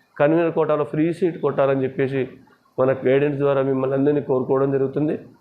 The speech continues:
మరి ఇంకా మనకు అప్డేట్స్ చూసినట్లయితే, ఆ, జేఈ గురించి చాలామంది అడుగుతున్నారు. ఇంకా టెన్షన్ అవసరం లేదు,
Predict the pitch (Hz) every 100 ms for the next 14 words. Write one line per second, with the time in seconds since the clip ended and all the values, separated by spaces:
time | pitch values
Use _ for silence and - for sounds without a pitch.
0 | _ - - 156 160 151 160 - _ _
1 | _ - 143 180 180 160 151 165 156 160
2 | 160 160 151 151 175 147 - - _ _
3 | _ _ _ _ _ _ _ - _ _
4 | _ _ _ _ _ _ - 143 147 156
5 | 190 208 202 196 202 175 - 156 160 156
6 | 147 147 156 165 190 - 147 147 151 151
7 | 175 160 160 156 165